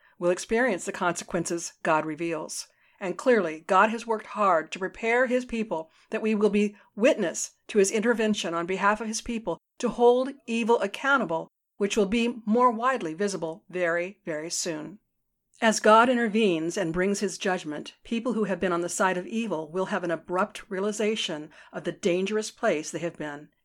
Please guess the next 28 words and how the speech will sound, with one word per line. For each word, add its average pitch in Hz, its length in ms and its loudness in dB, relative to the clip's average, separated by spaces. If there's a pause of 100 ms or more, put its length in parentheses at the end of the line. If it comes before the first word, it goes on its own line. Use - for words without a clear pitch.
and 185 180 -4
many 208 240 2
will 202 220 0
rush 214 300 0
to 294 200 -4
God 147 300 -6 (240)
to - 80 -6
get 214 80 0
as 202 140 0
far 240 320 0
from 226 180 -6
evil 208 300 -2
as 175 80 -6
possible. 240 560 -2 (400)
This 277 160 2
is 339 100 -2
part 277 320 4
of 175 60 -2
the 180 80 0
great 220 300 4
harvest 208 360 2
of 185 80 -6
souls 214 420 0
we've 202 120 0
been 196 120 0
expecting. 202 640 -6 (600)
This 220 300 4
means 208 320 4